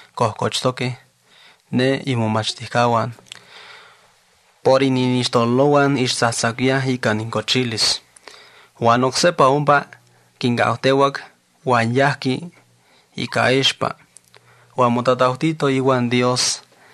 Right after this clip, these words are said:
ika mismo tahtolmeh de ne achtopa kihtohkaya. Uan ihkon oksepa mokuepa Jesús kampa yetoya, imomachtihkauan, uan kinilih ihkuin,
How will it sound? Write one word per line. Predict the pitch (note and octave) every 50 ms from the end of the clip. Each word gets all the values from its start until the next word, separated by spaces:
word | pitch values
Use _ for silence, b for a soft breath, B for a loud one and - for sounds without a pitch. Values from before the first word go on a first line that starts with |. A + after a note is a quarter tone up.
| b b b b b b
ika | C3 B2+ - B2+ A#2+ B2
mismo | C#3 E3 F3 D#3 D#3 C#3+
tahtolmeh | C3 - A#2+ A2+ A2+ - - C3+ C#3 C3+ C3+ C3+ C3+ C3+ C#3 C#3 - B B B B B
de | D3 B2 A2+
ne | A2+ A2+ A#2+ A#2+
achtopa | A2+ A2+ - - - B2+ B2 B2 - C3 A#2+ - - _ _ b b b b b b b b b b b b _ _ -
kihtohkaya. | B2 A#2 A2+ - - C#3 C3 - - - B2 C3 - - - D3+ _ _ _ _ _ _ _ _ B B B B B B B B B B B B B - -
Uan | B2+ A#2+ A#2+ A#2+
ihkon | A#2+ A#2 - - D3 D3+
oksepa | D3 C3+ A#2 - C#3 C3+ - - C#3 D3+ E3+ - - _ _ _ _ _ _ _
mokuepa | - A#2 A#2 - - C#3 C#3 C#3+ B2+ A#2+ A#2 -
Jesús | A#2+ A2+ - - C3+ C#3 C#3 -
kampa | - - A#2 A2+ A2 A2
yetoya, | A2+ A#2 A#2 - D3 D3 C3 A#2 A#2 A#2 - _ _ _ _ _ _ _ _ B B B B B B B B B B -
imomachtihkauan, | B2 A#2+ A2+ A2+ A2+ A#2 - - - A#2 - - B2 B2+ C#3 C#3+ D3 D3+ D3+ D3+ - - _ b b b b b b b b b
uan | C#3+ C3 A#2+ A2
kinilih | A2+ A2+ A#2 B2 C3 B2+ B2 A2+ G#2+ A2 A2
ihkuin, | A2 - - B2 A#2+ B2+